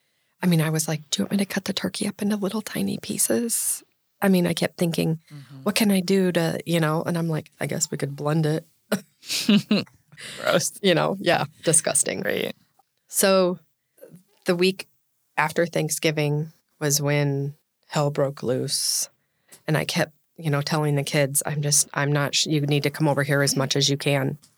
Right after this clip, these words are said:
Speaker 2: Mm-hmm.
Speaker 1: And Mark's big thing was he didn't wanna die in the hospital. He just wanted to be home.
Speaker 2: Mm.
Speaker 1: So,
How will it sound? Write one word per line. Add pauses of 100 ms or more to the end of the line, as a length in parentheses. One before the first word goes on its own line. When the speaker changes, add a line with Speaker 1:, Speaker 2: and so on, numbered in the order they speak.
(300)
Speaker 2:
Mm-hmm.
Speaker 1:
And
Mark's (120)
big
thing
was
he
didn't
wanna (500)
die
in
the
hospital. (300)
He
just
wanted
to
be
home. (200)
Speaker 2:
Mm. (1400)
Speaker 1:
So,